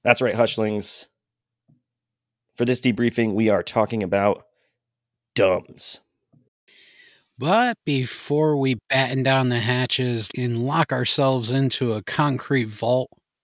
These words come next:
Speaker 2: just want to remind you of all our social medias, Facebook, Instagram, and Twitter. As always, you can reach out to us. We would love to hear from you. Our email, contact at hush hush society dot com.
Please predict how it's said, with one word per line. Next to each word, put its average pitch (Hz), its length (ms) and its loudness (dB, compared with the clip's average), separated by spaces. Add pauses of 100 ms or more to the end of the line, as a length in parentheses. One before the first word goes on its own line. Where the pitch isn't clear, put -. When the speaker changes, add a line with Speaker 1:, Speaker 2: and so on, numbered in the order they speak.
(440)
Speaker 2:
just - 240 -2
want 113 120 -4
to 107 60 -4
remind 117 380 -2
you 123 80 -2
of 113 100 -4
all 165 160 2
our 127 100 2
social 131 300 -2
medias, 147 320 0
Facebook, - 500 -4
Instagram, 104 560 -6 (200)
and 175 240 -2
Twitter. 127 480 -4 (480)
As 110 240 -2
always, 107 440 -6
you 101 80 -8
can 95 140 -16
reach 127 320 -2
out 113 180 -6
to 107 160 -10
us. - 220 -8
We 90 80 -14
would 87 180 -14
love 151 280 -2
to 123 100 -6
hear 98 260 -8
from 92 240 -14
you. 92 300 -14 (480)
Our 98 140 -8
email, 110 640 -8 (180)
contact 101 500 -8 (100)
at - 100 -6
hush 110 240 -6
hush 107 140 -6
society 95 640 -10 (220)
dot 82 260 -12
com. 117 340 -6